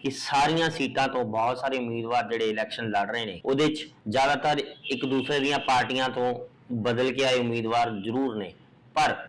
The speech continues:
ਤੁਸੀਂ ਵੋਟ ਪਾਉਣ ਲੱਗੇ ਪਾਰਟੀ ਜਾਂ ਉਮੀਦਵਾਰ ਦੀ ਬਜਾਏ ਇਹ ਸੋਚਣਾ ਹੈ ਕਿ ਕਿਹੜਾ ਉਮੀਦਵਾਰ ਦੇਸ਼ ਨੂੰ ਤਰੱਕੀ ਦੀ ਰਾਹ ਤੇ ਲੈ ਕੇ ਜਾ ਸਕਦਾ। ਮੇਰਾ ਮੈਸੇਜ, ਚਾਹੇ ਇਹਨੂੰ ਮੈਸੇਜ ਕਹਿ ਲਓ, ਚਰਚਾ ਕਹਿ ਲਓ, ਵਿਚਾਰ ਕਹਿ ਲਓ,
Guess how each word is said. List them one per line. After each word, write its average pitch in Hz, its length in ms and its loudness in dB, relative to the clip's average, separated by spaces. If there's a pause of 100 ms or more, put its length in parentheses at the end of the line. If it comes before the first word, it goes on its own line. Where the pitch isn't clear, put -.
ਤੁਸੀਂ 151 280 -2
ਵੋਟ 156 300 0
ਪਾਉਣ 151 240 2
ਲੱਗੇ 143 320 -2 (400)
ਪਾਰਟੀ 139 680 2 (220)
ਜਾਂ 143 140 6
ਉਮੀਦਵਾਰ 135 500 4
ਦੀ 131 140 2
ਬਜਾਏ 120 500 2 (420)
ਇਹ 170 120 6
ਸੋਚਣਾ 143 380 2
ਹੈ 151 120 4
ਕਿ 151 160 -2
ਕਿਹੜਾ 151 320 2
ਉਮੀਦਵਾਰ 123 480 2
ਦੇਸ਼ 113 340 -2
ਨੂੰ 117 120 -6
ਤਰੱਕੀ 110 340 -8
ਦੀ 110 160 -4
ਰਾਹ 107 140 2
ਤੇ 107 100 -4
ਲੈ 92 140 -4
ਕੇ 95 140 -8
ਜਾ 87 200 -6
ਸਕਦਾ। - 340 -18 (360)
ਮੇਰਾ 117 260 2
ਮੈਸੇਜ, 123 400 0 (440)
ਚਾਹੇ 135 200 2
ਇਹਨੂੰ 139 160 2
ਮੈਸੇਜ 135 340 0
ਕਹਿ 143 160 0
ਲਓ, 143 80 2
ਚਰਚਾ 135 360 0
ਕਹਿ 131 140 -2
ਲਓ, 131 100 2
ਵਿਚਾਰ 120 340 2
ਕਹਿ 127 160 -2
ਲਓ, 120 240 -4